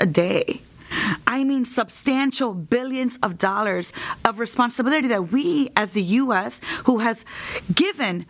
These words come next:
military aid for such a long time, is responsible to give to help restore a place that has been, in many cases, in many parts of it, burned down to rubble. So we need to be able to do that. And I think secondary,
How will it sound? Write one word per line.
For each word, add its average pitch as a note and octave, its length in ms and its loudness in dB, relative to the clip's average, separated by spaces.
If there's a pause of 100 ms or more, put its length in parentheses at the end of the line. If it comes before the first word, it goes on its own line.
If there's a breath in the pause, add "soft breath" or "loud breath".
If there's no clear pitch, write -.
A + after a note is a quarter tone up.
(160)
military A3+ 720 2
aid F#3+ 400 4
for G#3+ 180 4
such B3 440 0
a - 40 4
long F#3+ 340 4
time, B3+ 460 0 (520 loud breath)
is A#3 180 4
responsible B3 720 2
to G3 160 2
give A#3 440 2
to G#3 120 4
help - 540 0
restore G3 640 2 (260 loud breath)
a G3 120 6
place A#3+ 500 2
that G3 160 2
has F#3+ 320 0
been, G3+ 260 4 (260 loud breath)
in A3 160 8
many D#4 240 4
cases, F3 520 0
in G#3 180 4
many A#3+ 180 4
parts B3 440 -2
of F#3 160 2
it, E3+ 160 2 (960 loud breath)
burned A#3+ 280 6
down G3+ 220 4
to G3 180 0
rubble. D#3+ 460 2 (240 loud breath)
So A#3 380 4 (180 loud breath)
we C4 160 6
need D#4 140 4
to C4 80 4
be F#3+ 200 -4
able G#3+ 380 4
to F#3+ 60 2
do F#3+ 220 4
that. A#3 280 2
And B3+ 100 4
I B3+ 40 4
think C4 180 4
secondary, G3+ 720 4